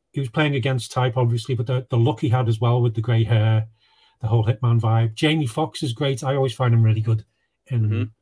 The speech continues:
Speaker 1: everything I've seen him in, to be honest.
Speaker 2: Yeah,
Speaker 1: Uh, so
Speaker 2: yeah,
Speaker 1: that,
Speaker 2: yeah.
Speaker 1: that was good. And it was nice seeing all the other actors just pop up, the ones I mentioned before, 'cause I'd forgotten they were all in it. But I enjoyed
Speaker 2: Right.
Speaker 1: it, the way the
Speaker 2: Yeah.
Speaker 1: story developed, it went around.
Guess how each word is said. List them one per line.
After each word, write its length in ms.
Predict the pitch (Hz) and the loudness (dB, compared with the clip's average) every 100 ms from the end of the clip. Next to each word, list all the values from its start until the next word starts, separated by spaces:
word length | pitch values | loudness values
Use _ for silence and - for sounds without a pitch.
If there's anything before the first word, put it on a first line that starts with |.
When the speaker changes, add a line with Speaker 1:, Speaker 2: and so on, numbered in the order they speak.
| - | -4
Speaker 1:
everything 400 | 120 151 135 120 | -2 0 -2 -4
I've 100 | 110 | -4
seen 200 | 113 101 | -4 -2
him 100 | 104 | -4
in, 100 | 104 | -6
to 100 | 110 | -6
be 80 | 104 | -2
honest. 360 | 117 117 - _ _ - _ - | -2 -2 -10 _ _ -20 _ 0
Speaker 2:
Yeah, 220 | 113 117 | 4 4
Speaker 1:
Uh, 40 | |
so 120 | 110 | 2
Speaker 2:
yeah, 60 | 139 | 0
Speaker 1:
that, 80 | 269 | 0
Speaker 2:
yeah. 100 | - - _ - | -4 -6 _ -6
Speaker 1:
that 80 | |
was 120 | 160 117 | -4 0
good. 200 | 147 139 | -2 2
And 160 | 135 | 0
it 40 | 151 | 2
was 140 | 120 | 2
nice 240 | 156 151 - | 2 2 0
seeing 240 | 151 135 | 0 2
all 120 | 131 | 4
the 100 | 123 | 4
other 160 | 139 151 | 2 0
actors 320 | 127 131 120 | -2 -2 -2
just 180 | 120 110 | -2 0
pop 220 | 113 113 | 0 0
up, 120 | 110 | -2
the 80 | 120 | 2
ones 220 | 110 107 | 2 4
I 20 | |
mentioned 340 | 107 110 113 110 | 4 2 0 -2
before, 380 | 107 123 113 110 - - | -2 0 0 -2 -12 -4
'cause 140 | 120 | -2
I'd 100 | 110 | 0
forgotten 360 | - 117 151 127 | 0 -2 2 4
they 120 | 117 | 4
were 100 | 101 | 4
all 180 | 107 101 | 2 2
in 80 | 123 | 2
it. 140 | 120 _ _ _ _ _ _ | 0 _ _ _ _ _ _
But 100 | 123 | 0
I 80 | 123 | 2
enjoyed 200 | 117 107 | 2 2
Speaker 2:
Right. 200 | 151 156 | 4 2
Speaker 1:
it, 80 | 151 | 2
the 60 | |
way 140 | 135 127 | 2 2
the 80 | |
Speaker 2:
Yeah. 80 | - | 0
Speaker 1:
story 200 | 143 131 | 0 2
developed, 480 | 123 117 120 123 113 | 2 2 0 0 -2
it 40 | |
went 220 | 113 113 117 | 0 0 2
around. 480 | 113 117 117 117 | 2 4 2 0